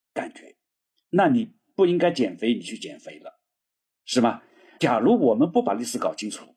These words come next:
我们只是根据我们的一种情感上的需求，比如讲纳粹是恶的，然后把他的坏放得很大，那么对听众来讲，他其实就失去了免疫力。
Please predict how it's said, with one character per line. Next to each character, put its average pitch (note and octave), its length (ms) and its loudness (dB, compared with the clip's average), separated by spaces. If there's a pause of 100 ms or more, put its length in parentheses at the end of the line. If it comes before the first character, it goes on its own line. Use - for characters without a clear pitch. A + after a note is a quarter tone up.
(300)
我 C3 180 4
们 A3+ 100 2
只 A#3+ 220 -6
是 A3+ 240 -4
根 F#3+ 260 -2
据 D#3 300 -12 (140)
我 A2 260 -4
们 A#2 180 -4
的 D3 320 -2
一 D3 80 -2
种 C#3+ 260 -6
情 B2 320 0
感 C#3+ 240 0
上 A#2+ 200 -2
的 G2 120 -8
需 - 200 -12
求， - 280 -14 (540)
比 - 80 -8
如 G3+ 100 2
讲 B2 280 2
纳 F3 100 2
粹 D3+ 400 -2
是 C#3 160 -4
恶 G3+ 180 4
的， - 200 -10 (640)
然 D#3+ 180 -2
后 F3 80 0
把 F#2+ 140 -6
他 C3 80 -8
的 C3+ 100 -4
坏 C#3+ 400 -2
放 C3 160 -4
得 A2+ 60 -8
很 D#2+ 200 -16
大， F2+ 300 -4 (800)
那 C3 140 2
么 B2 200 0 (260)
对 D#3 400 2 (280)
听 G#3 200 -2
众 G3 160 -2
来 F#2+ 140 -2
讲， - 180 -16 (560)
他 C3 140 -4
其 C3 220 0
实 B2 160 -6
就 G#2 340 -6 (100)
失 - 240 -2
去 - 160 -10
了 A#2+ 120 -6
免 F#2+ 200 -12
疫 - 40 -18
力。 G#2 320 -18